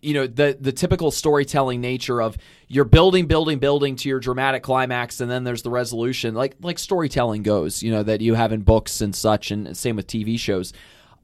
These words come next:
I, I love when movies disrupt the conventional wisdom of that with the scenes that they use to open the movie, like those did, where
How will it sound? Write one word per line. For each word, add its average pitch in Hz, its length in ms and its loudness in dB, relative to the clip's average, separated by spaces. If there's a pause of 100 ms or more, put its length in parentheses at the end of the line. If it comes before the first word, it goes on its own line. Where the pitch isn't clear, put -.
(140)
I, 151 220 8
I 160 100 4
love 180 300 4
when 240 180 0
movies 160 720 2 (300)
disrupt 165 680 0
the 151 140 0
conventional 143 720 -2
wisdom 131 420 0
of 113 120 -6
that 113 280 -2
with 117 280 -2
the 113 100 -2
scenes 131 460 -6
that 120 140 -2
they 120 80 2
use 117 360 -2
to 117 160 -2
open 113 300 0
the 107 60 -6
movie, 101 360 -6
like 127 260 -2
those 131 300 4
did, 110 260 -2
where 117 260 -2